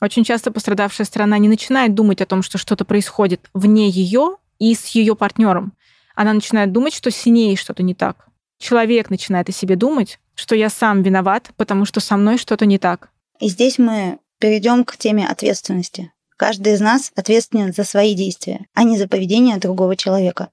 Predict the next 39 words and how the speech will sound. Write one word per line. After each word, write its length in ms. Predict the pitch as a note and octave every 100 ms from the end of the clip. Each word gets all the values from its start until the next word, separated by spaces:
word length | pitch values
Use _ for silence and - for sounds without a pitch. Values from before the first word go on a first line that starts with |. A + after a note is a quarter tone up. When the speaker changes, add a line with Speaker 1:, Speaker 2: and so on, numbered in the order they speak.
| _ _
Speaker 2:
Мы 140 | - G3
не 120 | B3+
можем 520 | C#4 G#3+ F#3+ F3+ F#3 -
контролировать 800 | G3 F#3+ F#3+ F3+ G3+ C4 F#3+ - _ _ _ -
другого 400 | G3 G3+ G#3 E3+
человека, 560 | - F#3 F3+ F3 - - _ _ _ _ _
даже 260 | - F3 F3+
если 340 | F#3+ - F#3 - _ _ -
пытаемся. 640 | C4 G3 F3+ F3 - F3+
На 200 | F#3 F#3+
самом 300 | G#3+ A3 A3
деле 220 | A3+ G#3+
нет. 360 | A3+ E3+ - _ -
И 80 | G3+
мы 140 | A3+
не 100 | B3+
можем 340 | A3+ A3+ B3 A3
отвечать 500 | G#3+ G#3 A#3+ G3 -
за 100 | G#3
насилие 500 | G#3 - C4 G#3+ F#3
по 100 | G3
отношению 420 | G3 - G3+ F#3
к 80 | G3
нам 240 | G3 A#3+
другого 380 | A3+ F#3+ F#3+ G3
человека. 500 | - G3 G3 F3+ - _ -
Мы 100 | B3
можем 220 | D4 D4
отвечать 180 | C#4+ B3+
за 80 |
свои 240 | C4 C#4 G#3+
действия 480 | E3+ D#3+ - - - _ -
и 140 | -
за 120 | G#3+ G#3+
своё 380 | A#3 A3 G3
поведение. 560 | F#3 F#3 F3+ F#3+ F3 F3+
То 80 | F3+
есть 180 | F3 -
и, 560 | G3+ G3+ G3+ G3 F#3